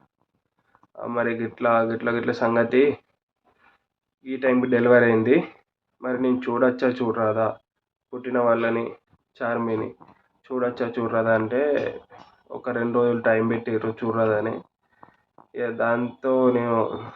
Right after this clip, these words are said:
అప్సెట్ అయ్యి, మూడ్ ఆఫ్ అయ్యి, అంటే పుట్టినాక వెంటనే చూస్తలేనురా బాబు అని చెప్పి అప్సెట్ అయ్యి నేను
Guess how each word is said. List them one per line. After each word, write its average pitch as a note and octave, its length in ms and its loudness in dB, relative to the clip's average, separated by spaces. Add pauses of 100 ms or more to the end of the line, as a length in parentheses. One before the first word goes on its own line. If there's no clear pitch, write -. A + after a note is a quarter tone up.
(720)
అప్సెట్ B2+ 400 -6
అయ్యి, B2+ 120 4
మూడ్ A#2+ 260 2
ఆఫ్ A#2 200 0
అయ్యి, B2+ 220 0
అంటే B2+ 240 2
పుట్టినాక C#3+ 480 0
వెంటనే C3+ 360 4
చూస్తలేనురా C3+ 760 6
బాబు B2 420 10
అని A#2+ 200 4
చెప్పి C#3 480 -6 (680)
అప్సెట్ B2+ 360 -6
అయ్యి B2+ 140 2
నేను A#2 520 -2